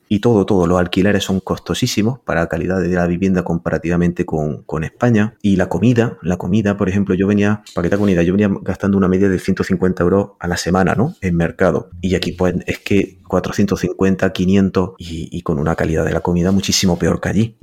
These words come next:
Eh, eh, está siendo un poco para mí un, un poco chocante. Yo ya sabía que obviamente esta, vivir en Estados Unidos, eh, iba a ser más costoso, pero realmente este primer mes me,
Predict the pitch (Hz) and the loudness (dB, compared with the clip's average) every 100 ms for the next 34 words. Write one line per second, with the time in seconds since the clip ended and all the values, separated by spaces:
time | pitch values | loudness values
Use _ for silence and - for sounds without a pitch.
0 | - 82 80 92 78 87 - 76 - 101 | -8 -4 0 0 0 -4 -4 -6 -4 -4
1 | 135 156 123 131 123 104 101 123 113 104 | 0 0 0 -2 0 0 2 2 2 2
2 | 87 - - - - - 95 110 - - | 0 -10 -20 -20 -16 -6 -4 -2 -2 -2
3 | 92 92 87 78 123 160 139 123 117 104 | 0 0 0 0 0 0 0 2 2 2
4 | 90 110 110 90 76 85 87 92 - 90 | 2 0 0 -2 0 0 2 2 0 0
5 | 85 82 98 - - - - 87 87 85 | 0 2 0 -2 -6 -6 -4 -2 -2 0
6 | 87 - - - 85 - - - 92 90 | 0 0 -2 -2 -2 -2 -8 -2 2 4
7 | 87 85 90 107 113 120 113 - 101 98 | 4 4 4 4 2 0 0 2 2 4
8 | 95 107 98 | 4 2 0